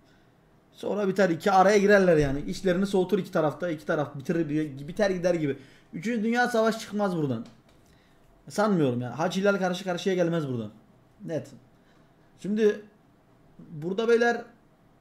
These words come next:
yani şimdi ben likidasyon verileri çok merak ediyorum. Aklım orada, veriler yenileniyor sürekli.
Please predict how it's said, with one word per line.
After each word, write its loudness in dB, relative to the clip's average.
yani -2
şimdi -10
ben 0
likidasyon 0
verileri 4
çok -4
merak 0
ediyorum. -6
Aklım 0
orada, 2
veriler 4
yenileniyor 2
sürekli. -2